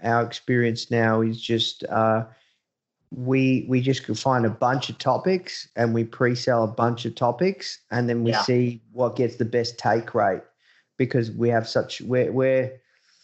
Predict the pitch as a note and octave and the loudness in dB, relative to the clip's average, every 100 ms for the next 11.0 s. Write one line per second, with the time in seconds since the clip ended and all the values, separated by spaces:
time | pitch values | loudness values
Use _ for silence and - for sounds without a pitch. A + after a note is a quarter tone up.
0 | _ _ D#3+ E3+ E3 D#3 C3+ F3 F3+ - | _ _ 0 0 2 0 0 2 2 0
1 | C#3+ C3+ C#3+ C#3+ D3 A#2+ C#3 C3+ C3+ B2 | -2 -2 -2 0 0 2 0 0 0 0
2 | B2+ F3 E3 C#3+ - C3+ B2+ B2 B2 A#2+ | 0 2 0 -2 0 0 0 -4 -4 0
3 | B2 B2 B2+ B2+ B2+ G#2 - B2 B2 D3 | 2 2 2 2 2 0 -4 -6 -2 0
4 | E3+ E3 B2+ B2 B2 _ _ _ - B2 | 2 2 2 0 -4 _ _ _ -6 -6
5 | - A3 F3+ B2 B2 C#3 D3+ F#2+ C2 - | -2 0 0 0 0 2 2 0 -2 -10
6 | - _ _ A2 A2+ A#2+ E3+ F#3+ C#3+ C#3 | -20 _ _ -6 0 2 2 0 0 0
7 | B2 A#2 A#2+ C3 A#2+ C#3+ D3+ - C3 B2+ | 2 2 2 0 0 -2 -2 -2 0 2
8 | B2 A#2+ B2+ A#2+ A#2+ - A#2+ A2+ - - | 2 2 0 0 -4 -2 -2 -2 -10 -2
9 | B2+ C#3 C3+ G2+ G2+ - A2 A2 G2 - | 0 2 2 0 -4 -4 -2 0 -2 -4
10 | - B2+ C3 A#2+ B2 C3 B2+ A#2+ A#2 G#2 | -2 0 0 0 2 2 2 0 0 -2